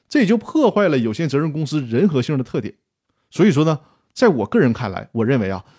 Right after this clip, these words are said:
这种近亲属关系，这种特殊身份不应该纳入到同等条件的考量范围，不应该以此而阻挡其他股东来行使优先购买权。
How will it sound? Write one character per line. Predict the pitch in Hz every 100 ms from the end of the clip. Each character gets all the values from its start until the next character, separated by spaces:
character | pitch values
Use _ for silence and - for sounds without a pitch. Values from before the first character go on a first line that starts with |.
| _
这 | - 139
种 | 110
近 | - 254 180
亲 | 147
属 | 127
关 | 101 117
系， | 120 123 _
这 | 131
种 | 110
特 | - - 165
殊 | 143
身 | 143 175 165
份 | 165 - _ _ _
不 | 247
应 | 226 226
该 | 202 196
纳 | 202 165
入 | 120
到 | 120 - _
同 | - 120 160 147
等 | 110 98
条 | - 101 104
件 | 131 117
的 | -
考 | - -
量 | 98 98
范 | 104
围， | 98 _ _ _ _ -
不 |
应 | 269 254
该 | 254
以 | 233 247
此 | -
而 | 160
阻 | 131 190
挡 | 175 120
其 | 143
他 | 151
股 | 123
东 | 110 147 - -
来 | 123
行 | - 127 131
使 | 104 - _
优 | 120 107
先 | 101 104
购 | 95 92
买 | 92
权。 | -